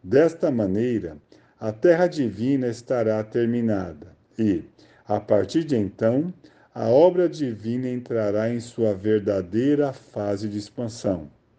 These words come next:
Não se limitando a isso, evidentemente, a construção do Jardim de Atami, seguindo a ordem, dará igualmente um grande salto. Deus desenvolve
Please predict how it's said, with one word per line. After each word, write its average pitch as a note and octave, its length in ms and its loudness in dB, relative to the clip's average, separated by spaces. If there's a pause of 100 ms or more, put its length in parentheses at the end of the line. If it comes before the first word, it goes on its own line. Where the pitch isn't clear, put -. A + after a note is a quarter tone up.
(420)
Não A#2+ 280 4
se D#3 160 2
limitando A#2 840 0
a F2 100 -2
isso, G#2 560 -4 (400)
evidentemente, G2 1000 0
a C#3 60 0
construção B2 880 -6
do F2 160 -6
Jardim F#2 560 0
de B2+ 140 0
Atami, F#2+ 680 -4 (460)
seguindo A#2+ 720 0
a G2+ 60 4
ordem, F#2 680 2 (560)
dará A2+ 720 2
igualmente D3 1000 0
um G#2+ 140 0
grande F#3 460 0
salto. F#2 760 0 (720)
Deus A2+ 540 4
desenvolve G2+ 920 -2